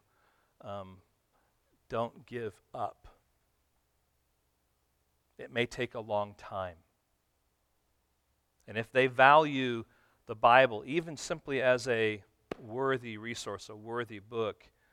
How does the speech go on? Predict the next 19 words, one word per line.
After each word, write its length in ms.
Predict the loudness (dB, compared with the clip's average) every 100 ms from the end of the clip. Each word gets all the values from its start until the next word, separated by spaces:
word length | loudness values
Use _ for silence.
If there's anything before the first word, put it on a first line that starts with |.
| _ _ _ _ _
challenge 480 | -4 0 0 -2 -8
them 160 | -12 -14
to 140 | -18
read 260 | -12 -10 -10
it 220 | -12 _ _ _ _ _ _ _ -16
and 80 |
challenge 520 | -12 -4 -2 -2 -6 -10
them 240 | -10 -10
to, 160 | -16 -20 _ _ -18
to, 240 | -12 -12 -14 _ _ _
to 160 | -14 0
ask 460 | 2 2 0 -10 -16 -20 2
God 480 | 8 10 8 6 -4 _ _ _ _ _
to 80 | -10
open 320 | -2 -2 -4
their 180 | -6 -2
eyes 500 | 2 2 2 -2 -10
to 180 | -18 -18
what 220 | -8 -8